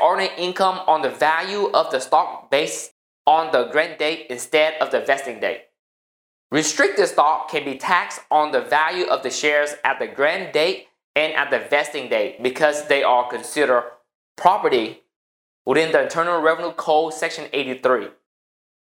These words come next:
You do not have this option with restricted stock unit because they are not considered property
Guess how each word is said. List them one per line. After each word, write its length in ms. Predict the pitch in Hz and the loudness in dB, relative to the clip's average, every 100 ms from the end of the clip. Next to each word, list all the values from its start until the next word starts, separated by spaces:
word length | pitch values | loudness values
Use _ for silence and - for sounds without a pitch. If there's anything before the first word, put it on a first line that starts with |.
| _ | _
You 140 | 165 208 | -2 0
do 180 | 180 147 | 0 2
not 300 | 147 180 196 | 0 0 -2
have 520 | - 165 160 170 - | -6 -2 0 -2 -4
this 200 | 180 175 | -2 0
option 500 | - 147 160 185 165 | 2 2 0 -4 -2
with 200 | 131 131 | 0 0
restricted 400 | 120 - 180 170 | -2 -2 -2 -2
stock 340 | 156 151 147 - | 2 2 2 -2
unit 360 | 151 180 185 127 | 0 0 -2 -6
because 360 | 127 147 147 - _ - | 0 0 0 -8 _ 0
they 140 | 147 | 4
are 320 | 131 120 113 | 4 2 0
not 420 | 120 131 170 - - | -2 0 0 -4 -10
considered 600 | 131 - 147 107 - - | -8 0 2 0 -2 -2
property 580 | 175 185 151 127 123 | 2 2 2 -2 -2